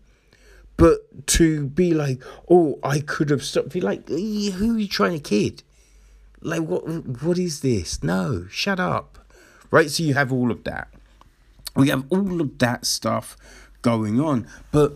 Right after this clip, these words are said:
you know, they get kidnapped. Well, I mean, kidnapped? Eh, you know, maybe not kidnapped.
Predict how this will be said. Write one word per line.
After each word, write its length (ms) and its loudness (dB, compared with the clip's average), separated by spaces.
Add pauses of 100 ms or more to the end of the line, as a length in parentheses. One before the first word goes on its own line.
(760)
you 160 2
know, 120 4
they 180 -4
get 320 -2
kidnapped. 920 -4 (140)
Well, 360 2 (180)
I 40 0
mean, 300 0 (840)
kidnapped? 880 0
Eh, 300 0 (460)
you 120 6
know, 180 4 (160)
maybe 260 4
not 220 4
kidnapped. 580 -6